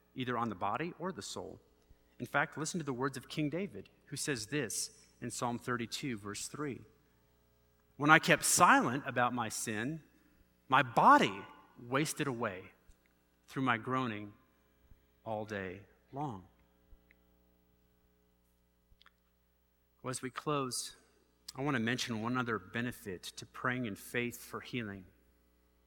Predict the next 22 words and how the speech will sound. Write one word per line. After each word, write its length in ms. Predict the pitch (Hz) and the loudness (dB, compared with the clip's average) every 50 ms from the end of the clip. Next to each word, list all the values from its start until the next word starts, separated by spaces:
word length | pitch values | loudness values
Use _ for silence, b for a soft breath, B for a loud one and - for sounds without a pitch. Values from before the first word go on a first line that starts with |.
| _ _ - | _ _ -4
and 140 | 120 127 143 | 0 2 2
that 120 | 160 165 | 2 2
is 220 | 135 113 110 - 117 | 2 0 -2 -4 -6
its 220 | 117 - - - - | -6 -6 -6 -6 -6
evangelistic 760 | 120 110 113 120 127 131 - 101 113 127 120 - 127 117 - | -8 -2 -2 -2 -2 -2 -6 -6 -8 -10 -8 -8 -10 -10 -10
potential. 560 | - - - - 113 104 - - 95 85 - _ B B B B | -12 -12 -10 -8 -8 -8 -8 -8 -10 -10 -12 _ B B B B
Now, 80 | 139 135 | -2 2
this 220 | 131 180 190 180 | 2 2 2 2
isn't 340 | 160 160 139 135 160 170 160 | 0 -2 -2 0 -2 -2 -2
in 140 | - 131 139 | 0 -2 -2
the 60 | 139 | -2
passage 640 | - - - 131 127 123 - - 151 156 147 131 143 | -2 0 2 2 2 2 2 -4 -6 -6 -6 -4 -4
in 100 | 131 117 | -4 -2
James, 560 | - 120 113 117 123 135 156 160 - - - b b b b b b b b b - | -2 -4 -4 -2 -2 -2 -4 -4 -6 -10 -12 b b b b b b b b b -4
but 100 | 143 143 | 2 2
it 120 | 143 127 | 2 2
was 180 | 135 139 - - | 2 -2 -2 -2
certainly 400 | - 185 196 165 160 143 135 123 | 2 2 0 0 2 -2 -2 -2
seen 380 | - - - - 160 151 147 139 | -2 -2 -2 0 0 0 0 2
in 160 | 123 117 113 | 0 -2 -4
Jesus' 600 | 107 110 123 135 127 139 135 - - 123 107 - | -4 -4 -4 -4 -6 -6 -8 -8 -6 -8 -8 -6
ministry 720 | 117 113 120 131 123 - - - - 110 98 95 98 110 | -4 -2 -2 -2 -2 -4 -6 -6 -4 -4 -4 -4 -6 -10